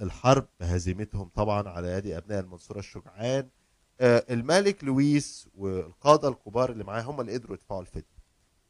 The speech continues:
البقية ما قدروش يدفعوا الفدية. بالتالي فضلوا في المنصورة وبيعوا بعد كده كعبيد علشان يجيبوا تمن. وبالتالي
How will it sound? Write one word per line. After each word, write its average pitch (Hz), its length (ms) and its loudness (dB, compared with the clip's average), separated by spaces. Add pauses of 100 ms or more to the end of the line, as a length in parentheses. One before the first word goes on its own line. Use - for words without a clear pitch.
البقية 139 380 8
ما 160 120 2
قدروش 123 360 -4
يدفعوا 101 300 -6
الفدية. - 380 -14 (1040)
بالتالي 131 680 -2 (220)
فضلوا 180 320 0
في 147 80 -6
المنصورة 139 640 -10
وبيعوا 165 480 6
بعد 113 280 -4
كده 156 240 -6
كعبيد 135 560 -8
علشان 165 840 0
يجيبوا 120 680 -8
تمن. 82 240 -14 (680)
وبالتالي 190 720 -2